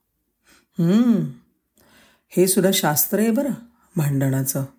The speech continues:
प्रशिक्षण आहे. जगाच्या शाळेमध्ये आपण ते शिकतो. एक भांडण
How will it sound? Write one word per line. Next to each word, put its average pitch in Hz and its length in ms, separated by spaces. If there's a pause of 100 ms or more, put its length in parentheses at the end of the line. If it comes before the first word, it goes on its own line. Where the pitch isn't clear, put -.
(460)
प्रशिक्षण 202 580
आहे. 147 140 (800)
जगाच्या 156 420
शाळेमध्ये 147 540
आपण 147 340
ते 151 60
शिकतो. - 600 (960)
एक 233 240
भांडण 190 580